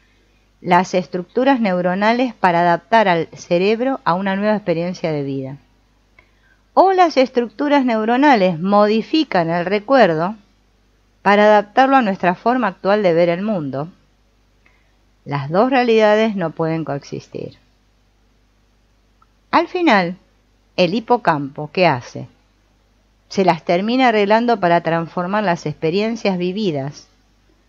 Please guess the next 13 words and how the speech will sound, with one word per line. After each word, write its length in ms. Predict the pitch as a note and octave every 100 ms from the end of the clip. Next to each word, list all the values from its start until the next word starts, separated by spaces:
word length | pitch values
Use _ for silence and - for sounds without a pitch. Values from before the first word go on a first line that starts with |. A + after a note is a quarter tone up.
| _ _ _ -
antes 380 | C#4+ F4+ C#4+
de 120 | A#3 G3
ser 220 | A3 A3+
convertidas 680 | G3+ F3+ E3+ E3+ F#3+ F#3 -
en 160 | D#3+
recuerdos 720 | E3 D#3+ - A3 B3 C4 C4+ -
y 120 | F#3+
mantener 500 | F#3 F#3+ F#3+ G3+ A#3
la 180 | B3+ G#3+
coherencia 800 | F3+ F3+ F3+ A3 C4 C#4 - F#3
en 100 | F3
nuestro 340 | E3+ - F3
mundo, 500 | G#3 G3+ D#3 C#3+ F3